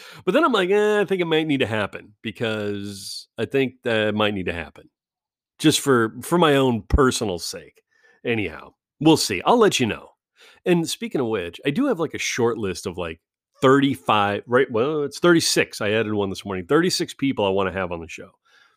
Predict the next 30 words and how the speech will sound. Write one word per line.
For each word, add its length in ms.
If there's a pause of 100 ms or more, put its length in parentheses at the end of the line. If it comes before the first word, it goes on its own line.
(120)
And 100
that's 140
just 180
my 100
short 340
list. 280
The 80
long 380
one 160
is 120
long, 320 (400)
but 140
the 60
short 300
list 200
are 40
people 300
I 40
wanna 260
have, 500 (800)
I, 220
I 40
guess 240
what 100
would 140
boil 220
down 180
to 60
this 280
year, 460